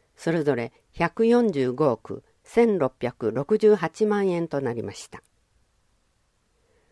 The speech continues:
補正予算の主な内容は、難聴児補聴器購入補助事業、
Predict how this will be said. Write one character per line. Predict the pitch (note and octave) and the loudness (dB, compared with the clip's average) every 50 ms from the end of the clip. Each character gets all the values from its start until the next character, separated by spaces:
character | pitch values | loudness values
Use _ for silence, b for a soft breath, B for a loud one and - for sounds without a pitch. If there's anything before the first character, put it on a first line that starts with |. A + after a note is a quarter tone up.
| _ _ _ - | _ _ _ -2
補 | F#3+ F#3+ | -2 -2
正 | - C4+ B3+ B3+ | 0 0 0 0
予 | C4 B3 | 0 -2
算 | B3 - - D#3 D3 | -2 -2 -2 -2 0
の | C3+ - - | -2 -2 -2
主 | F#3 G3 G3 | 0 0 0
な | D#3 C3+ B2 | 0 0 -2
内 | A#2+ A2+ A2+ A#2 G#2+ | -2 -4 -4 -4 -4
容 | A2 A2 G#2 | -6 -6 -6
は、 | G#2 G#2+ A2 - _ _ _ _ _ _ _ _ _ _ _ _ _ _ _ - | -8 -10 -12 -14 _ _ _ _ _ _ _ _ _ _ _ _ _ _ _ -2
難 | F3 F#3+ G#3+ B3 B3 A#3+ | 0 2 4 4 2 0
聴 | - A3+ A3 G3+ D#3+ | -2 -2 -2 0 0
児 | D3 C#3 C3+ | 2 0 0
補 | - E3 D3+ | 0 0 -4
聴 | - - B3 A#3 G#3+ | -2 0 0 0 0
器 | - - - | -2 -6 -12
購 | - - E3 F3+ F3+ | -6 -2 0 0 2
入 | E3+ E3 D#3+ D#3 D#3+ | 2 2 2 2 0
補 | - C3+ | 0 -2
助 | C#3 D#3 D3+ C#3+ | 0 0 0 0
事 | C#3+ C#3 | 0 -2
業、 | B2 G#2+ F2+ E2 F2 - | -2 -2 -6 -8 -12 -16